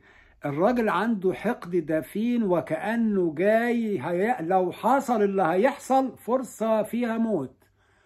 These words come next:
فرصة فيها ضربة جزاء، آه، ملهاش أي لازمة خالص. آه، آه، ضربة جزاء لبيراميدز،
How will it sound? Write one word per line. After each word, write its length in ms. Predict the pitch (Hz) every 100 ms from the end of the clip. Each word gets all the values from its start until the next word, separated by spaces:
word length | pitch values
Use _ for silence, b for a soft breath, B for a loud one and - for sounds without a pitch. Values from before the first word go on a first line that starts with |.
| _ _ _ _
فرصة 600 | 185 226 - 220 208 196
فيها 440 | 202 208 196 180
ضربة 380 | 156 190 202 185
جزاء، 640 | 147 151 135 196 247 - _ _ _ _ _ _ _ _ _ _ _ _
آه، 340 | 170 175 170 160
ملهاش 460 | 165 160 196 196
أي 160 | 196 190
لازمة 320 | 185 160 160
خالص. 680 | - 170 208 247 254 - -
آه، 960 | 170 170 165 160 156 151 147 151 147 143
آه، 40 |
ضربة 320 | 139 170 180 175
جزاء 580 | 139 147 170 180 143
لبيراميدز، 1500 | 151 160 165 147 - 143 135 131 131 165 214 233 269 - -